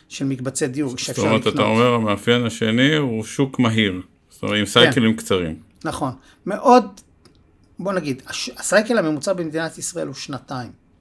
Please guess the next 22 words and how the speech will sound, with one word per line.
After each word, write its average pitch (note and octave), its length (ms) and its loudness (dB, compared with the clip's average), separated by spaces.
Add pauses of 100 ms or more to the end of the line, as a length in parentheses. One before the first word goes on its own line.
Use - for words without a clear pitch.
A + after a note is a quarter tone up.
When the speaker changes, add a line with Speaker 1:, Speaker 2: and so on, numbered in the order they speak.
(640)
Speaker 1:
אני C#3 120 -2
לא E3+ 80 4
זוכר F3+ 240 -2
בעל D3+ 200 2
פה F3 120 -2
את E3+ 120 -2
הנתון, E3 320 -2
אבל C3+ 160 -2
למשל C#3 300 -2
הייתי D#3+ 200 -4
בודק C#3+ 280 -4
את D#3 80 -8
זה C#3+ 80 -4
בגרמניה, C#3+ 640 -6 (640)
אני C3+ 120 -4
מניח D3+ 220 -4
שהמספר C#3+ 460 -4
הזה D3 180 -4
יותר C#3 220 -6
קרוב C3 280 -8
לעשר C3 320 -8
שנים. A#2 300 -16